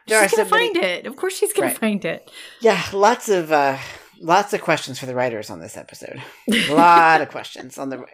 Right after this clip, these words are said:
Speaker 1: from the writer room.
Speaker 2: So does, does this one of your thumbs down episodes
Speaker 1: I
Speaker 2: then?
Speaker 1: wouldn't, I wouldn't say that. I think 'cause Harry saves it, despite his roofying, I think that he is, you know,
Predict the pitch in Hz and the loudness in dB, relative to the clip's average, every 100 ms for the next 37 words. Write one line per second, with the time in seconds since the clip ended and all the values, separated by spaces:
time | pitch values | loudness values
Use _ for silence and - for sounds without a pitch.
0 | 120 123 147 147 131 117 101 - 330 233 | -18 -10 -8 -6 -6 -8 -10 -6 -4 -2
1 | 294 285 - 208 233 226 226 226 - 220 | -4 -4 -6 -2 0 0 -2 -4 -4 -4
2 | 214 202 202 - 185 190 196 180 170 208 | -2 -2 -4 -2 -4 -4 -6 -4 -2 -4
3 | 240 226 269 262 294 294 480 466 240 214 | -4 -4 -4 -4 -6 -2 0 0 -2 -2
4 | 294 330 233 - 175 147 147 151 165 202 | 0 2 0 -4 0 2 2 2 2 0
5 | 180 170 - 151 143 131 127 120 135 151 | -4 -8 -2 2 2 -2 -4 -4 -2 -2
6 | 117 139 139 143 139 131 135 131 151 151 | -2 -6 0 0 0 -6 -6 -4 -2 -2
7 | 151 131 139 131 123 120 127 123 120 - | 0 -2 -2 -6 -8 -8 -8 -8 -8 -8
8 | 127 98 98 | -8 -8 -10